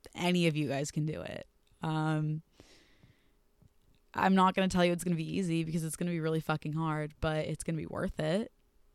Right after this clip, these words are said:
And I think that if we all had the strength and courage to confront what we're running from, the world would probably be a really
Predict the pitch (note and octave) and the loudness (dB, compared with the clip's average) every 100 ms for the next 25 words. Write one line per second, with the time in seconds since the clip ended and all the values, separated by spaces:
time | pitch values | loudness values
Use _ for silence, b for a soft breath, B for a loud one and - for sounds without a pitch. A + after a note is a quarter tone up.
0 | - b b b b b b _ - E3 | -20 b b b b b b _ -4 0
1 | D#3+ D#3+ D#3+ D#3+ D#3 - - E3+ F3 E3+ | 2 0 0 -2 -6 -14 -8 -4 0 0
2 | E3 D#3+ - D#3+ D#3 D#3 D3+ - _ _ | 0 -4 -4 -2 0 -2 -6 -10 _ _
3 | _ _ _ _ _ _ _ _ _ _ | _ _ _ _ _ _ _ _ _ _
4 | _ _ _ _ _ _ _ _ F#3+ F3 | _ _ _ _ _ _ _ _ 0 0
5 | F#3+ F#3 D3+ E3+ F3 G3 G#3 F#3+ F#3 F3+ | 0 -2 0 2 4 4 2 0 2 2
6 | F3 E3+ F3 - E3 E3 E3 - - - | 2 -2 -4 -2 0 0 -2 -6 -10 -6
7 | D#3+ - D#3+ D#3+ D#3+ E3 - - E3 D#3+ | -6 -4 -2 0 0 -2 -6 -4 -2 0
8 | D#3+ D#3 - b b b b b b - | 0 -2 -6 b b b b b b -4
9 | F#3+ E3+ F3+ F3 F#3 F3 D#3+ E3 E3+ E3+ | -4 -2 -2 -2 -2 -2 -4 -4 -4 -4
10 | F3+ F3 F3 F3 F3 E3 B B B E3+ | 0 0 2 0 -2 -6 B B B 0
11 | F#3+ G#3+ G#3 F3+ - E3+ E3 E3+ D#3+ D#3+ | 4 4 2 -2 0 2 2 2 0 -2
12 | D#3+ D#3+ D#3+ D#3+ - D#3+ E3+ E3+ E3 D#3+ | 0 0 -2 -4 -6 -2 0 0 0 -2
13 | D#3 | -4